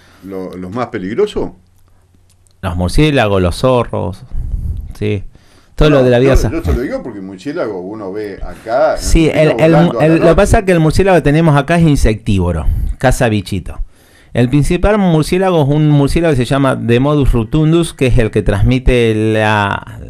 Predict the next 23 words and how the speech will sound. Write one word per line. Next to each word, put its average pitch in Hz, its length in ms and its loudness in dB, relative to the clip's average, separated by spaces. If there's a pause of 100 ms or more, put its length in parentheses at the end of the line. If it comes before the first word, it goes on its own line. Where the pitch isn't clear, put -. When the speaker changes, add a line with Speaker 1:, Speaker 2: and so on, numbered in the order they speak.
(280)
Speaker 2:
la 113 240 -2
rabia 135 420 2
al 117 140 2
ganado 117 340 2
bovino, 127 400 2
porque 104 220 -2
generalmente 117 560 0
es - 20 2
donde 104 220 0
chupa 95 240 -2
sangre, 87 480 -2
¿sí? 104 220 -6
Es 98 40 -8
un 104 80 -2
murciélago 101 440 0
hematófago. 92 680 -2 (480)
El 381 60 2
famoso 151 360 2
vampiro, 160 480 2
pero 123 160 2
bueno. 98 220 -4 (1400)
En 123 220 2
realidad. 127 540 2